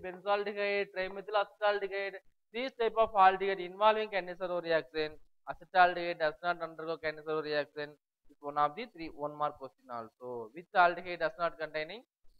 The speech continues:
which aldehyde does not undergo Cannizzaro reaction? This one, that is the acetaldehyde.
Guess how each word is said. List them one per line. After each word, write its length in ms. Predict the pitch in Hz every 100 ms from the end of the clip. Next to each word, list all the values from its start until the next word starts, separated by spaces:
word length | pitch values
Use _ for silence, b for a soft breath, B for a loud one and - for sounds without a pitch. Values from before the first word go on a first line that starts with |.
| -
which 120 | 247 -
aldehyde 400 | 202 202 214 190
does 140 | 175 -
not 260 | 196 196 190
undergo 600 | 170 165 175 175 220 - -
Cannizzaro 460 | 170 180 175 175 160
reaction? 540 | 147 127 - 143 127 113 _ _ _ _
This 100 | _
one, 320 | 196 185 156 113 - - - -
that 120 | 151 151
is 120 | 165
the 180 | 214 277 285 - _ 139
acetaldehyde. 840 | 151 - 143 127 110 127 120 110